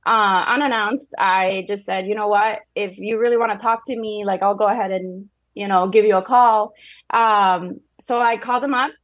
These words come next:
and I said, "Hey, you seem to really wanna talk to me, and I need to know what else you need to say that you haven't said already. Like, what, what excuse do you need to come up with?"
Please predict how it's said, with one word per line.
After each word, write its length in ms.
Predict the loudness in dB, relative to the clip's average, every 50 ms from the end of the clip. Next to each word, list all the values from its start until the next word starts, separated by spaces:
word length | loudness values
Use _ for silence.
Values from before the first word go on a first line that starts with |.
| _ _
and 400 | -10 -8 -6 -6 -4 -4 -4 -4
I 100 | -6 -6
said, 260 | -4 -2 0 0 0
"Hey, 320 | 0 0 -2 -2 -2 -4 -6 -10 _ _ _ _ _ _ _
you 300 | -8 -4 -4 -2 -2 -4
seem 240 | -4 -4 -6 -6 -4
to 120 | -6 -4
really 220 | -2 0 2 2 0
wanna 200 | 0 -2 -6 -6
talk 280 | -4 -2 -2 -2 -2 _
to 80 | -10 -8
me, 420 | -6 -4 -4 -4 -2 -2 -2 -2 -4
and 420 | -4 -6 -8 -8 -8 -8 -6 -4
I 360 | -2 0 2 2 2 2 0 -2
need 200 | -4 -8 -8 -8
to 80 | -10 -8
know 380 | -6 -4 -4 -2 -2 -2 -4
what 340 | -4 -4 -2 -2 -2 -2 0
else 260 | -2 -2 -2 -2 -6
you 100 | -12 -10 -8
need 160 | -10 -10 -4
to 120 | -4 -6
say 420 | -6 -4 -6 -4 -4 -4 -2 -4 -2
that 160 | -2 -4 -2
you 560 | -2 -2 0 0 0 0 -2 -2 -4 -6 -12 -6
haven't 340 | -2 -2 -2 -2 -4 -10 -10
said 340 | -8 -8 -6 -6 -6 -6 -6 -2 0
already. 540 | 0 0 0 -2 -4 -4 -4 -4 -4 -8 -6
Like, 180 | -8 -8 -8 -10 _
what, 640 | -10 -10 -10 -2 2 2 2 2 2 -2 -6 -8 -6
what 200 | -4 -4 -2 -2
excuse 640 | -4 -8 -12 -14 -10 -8 -8 -6 -8 -8 -12 -12 _
do 60 | -2
you 100 | -2 0
need 100 | 2 2
to 100 | 2 2 2
come 180 | 0 0 2
up 260 | 2 2 0 0 -4 -6 _
with?" 280 | 2 2 2 2 0